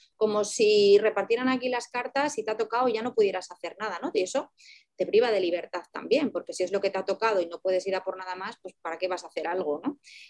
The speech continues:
Y el libro intento que cambie un poco esa perspectiva, ¿no? De sí, sí, me han tocado estas circunstancias, me ha pasado esto, pero yo elijo otra cosa y voy a por ella y la consigo. ¿sabes?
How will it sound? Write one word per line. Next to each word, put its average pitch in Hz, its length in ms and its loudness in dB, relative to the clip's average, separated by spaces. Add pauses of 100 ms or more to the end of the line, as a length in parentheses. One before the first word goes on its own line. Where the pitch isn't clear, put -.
(140)
Y 220 80 2
el 214 60 0
libro 285 500 -2
intento 226 420 -6
que 226 120 -6
cambie 220 240 -2
un 214 60 -8
poco 220 200 0
esa 233 180 -6
perspectiva, 175 560 -6
¿no? 214 140 -6
De 202 100 -2
sí, 185 160 -6
sí, 165 160 -6
me 180 80 -8
han 190 80 -8
tocado 196 240 0
estas 185 240 -8
circunstancias, 269 600 -4
me 220 100 2
ha 190 60 -2
pasado 170 340 -6
esto, 370 460 -2 (360)
pero 277 500 6 (280)
yo 220 200 4
elijo 220 760 0 (260)
otra 208 380 0
cosa - 420 0 (140)
y 190 120 0
voy 175 200 0
a - 100 -2
por 190 160 0
ella 214 240 -2
y 285 60 -2
la 202 140 -6
consigo. 196 580 0 (200)
¿sabes? 202 540 -10